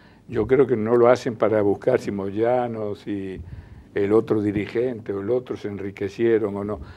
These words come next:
Lo que hay es una tentativa de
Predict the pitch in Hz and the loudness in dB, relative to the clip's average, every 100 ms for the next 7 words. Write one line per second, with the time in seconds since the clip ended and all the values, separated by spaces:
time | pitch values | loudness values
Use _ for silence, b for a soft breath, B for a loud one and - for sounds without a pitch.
0 | B - 104 101 107 113 151 143 - 127 | B -4 -4 -2 4 6 6 4 0 -2
1 | 123 113 104 110 101 104 - 151 165 147 | -2 -6 -4 -6 -4 -6 -2 0 2 2
2 | 113 120 131 | 2 2 0